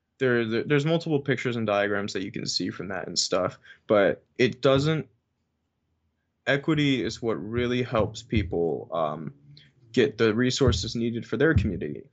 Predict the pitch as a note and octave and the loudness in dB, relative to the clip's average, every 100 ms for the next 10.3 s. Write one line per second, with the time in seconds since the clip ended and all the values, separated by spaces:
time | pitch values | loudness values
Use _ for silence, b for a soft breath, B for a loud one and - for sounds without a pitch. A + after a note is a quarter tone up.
0 | - B2 C3+ F3+ D3 E3 G3+ C3+ B2 B2+ | -6 -2 0 0 0 2 2 2 2 2
1 | C3+ B2+ A2+ - E2+ - - - C#2+ F#2 | 2 0 -2 -4 -6 -6 -10 -8 -2 0
2 | F2+ C2+ - - - _ _ _ _ A#2+ | 0 -2 -6 -10 -12 _ _ _ _ 0
3 | G2 B2 A#2 A#2+ G#2+ F2+ D2 - G2 A2 | 2 2 2 -2 -2 -4 -6 -4 -2 -2
4 | D2 B1+ C#2 - - _ b b b - | -2 -6 -6 -8 -10 _ b b b -4
5 | B2 A#2 C3+ C#3 B2 B2+ A2+ D#2+ D2 C2+ | 2 4 4 2 0 0 0 -4 -8 -8
6 | - - - A#2 A2+ - A#2+ B2+ B2+ B2 | -12 -10 -4 -4 -4 0 4 6 4 2
7 | - - _ _ _ - - A#2 B2 A#2+ | -6 -18 _ _ _ -6 -2 -2 -4 -6
8 | - A2+ B2 C3+ C3+ B2 A2+ - _ _ | -2 2 2 2 2 0 -4 -12 _ _
9 | _ _ _ _ _ _ _ - D#3 C3 | _ _ _ _ _ _ _ -4 0 0
10 | A#2 G2+ F2 | 0 -2 -4